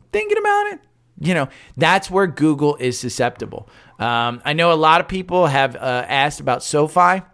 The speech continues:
SoFi squeezing while insiders load up on the dip. Paint insiders' actions on your charts. This is part of, uh, what you can do on TrendSpire. I will not show it here. I don't have that set up, but it's an interesting one because if you look at SoFi,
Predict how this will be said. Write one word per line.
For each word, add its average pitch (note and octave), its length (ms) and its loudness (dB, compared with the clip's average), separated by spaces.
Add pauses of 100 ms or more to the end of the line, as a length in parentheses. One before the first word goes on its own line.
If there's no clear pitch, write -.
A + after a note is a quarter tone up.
(880)
SoFi C#3+ 380 0
squeezing D3+ 420 -2
while B2+ 180 0
insiders B2+ 460 -2
load B2 240 2
up B2+ 160 0
on B2 100 -2
the A2+ 80 -8
dip. A#2+ 320 -2 (440)
Paint D3 320 -2
insiders' D3 560 0
actions C#3 360 -2
on B2+ 160 -2
your A#2+ 120 -4
charts. C3+ 280 0 (280)
This D#3+ 340 0
is F3+ 140 -4
part D#3 300 2
of, C#3 120 0
uh, C3+ 260 0
what C#3 300 -2
you C3+ 80 -4
can B2+ 160 -6
do C3+ 320 -2
on A#2 160 -6
TrendSpire. C3 460 -2
I C3 100 -2
will A#2+ 140 -6
not C3+ 280 -4
show C#3+ 200 -2
it C3 80 -2
here. D3 320 0
I C3 100 -8
don't C3+ 320 -8
have C3+ 300 -4
that C3+ 240 -4
set C3 240 0
up, C3 240 -2 (360)
but D3 160 0
it's D3+ 160 0
an D3+ 120 -2
interesting E3+ 500 -2
one E3+ 240 2
because C3 380 -4
if A#2 120 -2
you B2 120 -4
look C#3+ 240 -2
at D3 180 -2
SoFi, D3 640 0